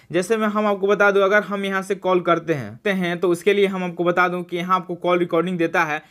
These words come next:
but इसे अगर आप कॉल रिकॉर्डिंग नहीं चालू किए हैं, नहीं इसको ऑफ अति on किए हैं तो आपको इस तरह से लोगो दिखता है, ठीक है। अगर आपको जिस तरह अगर बात करना है उस टाइम आपको इसे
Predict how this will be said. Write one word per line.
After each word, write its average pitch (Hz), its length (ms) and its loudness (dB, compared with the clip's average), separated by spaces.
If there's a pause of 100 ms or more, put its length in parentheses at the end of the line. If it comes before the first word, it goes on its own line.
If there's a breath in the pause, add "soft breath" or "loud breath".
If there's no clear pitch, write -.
(200 soft breath)
but 190 240 0
इसे 208 340 2
अगर 190 340 2
आप 190 260 0
कॉल 196 220 0
रिकॉर्डिंग 190 460 -2
नहीं 190 200 -4
चालू 190 240 0
किए 180 440 -2
हैं, 180 320 -4
नहीं 175 360 -4
इसको 185 240 -6
ऑफ 170 360 -2
अति 147 320 -2 (300 loud breath)
on 185 260 2
किए 185 220 -2
हैं 180 200 -2
तो 151 100 0
आपको 170 280 2
इस 220 160 -6
तरह 208 180 4
से 214 160 2
लोगो 180 280 4
दिखता 131 320 -2
है, 135 80 -2
ठीक 202 140 0
है। 262 100 0 (340 loud breath)
अगर 214 320 2
आपको 190 480 0
जिस 185 240 -8
तरह 196 200 4
अगर 190 160 0
बात 185 260 0
करना 190 240 -2
है 180 140 -2
उस 190 180 -4
टाइम 196 180 -2
आपको 190 200 0
इसे 185 180 0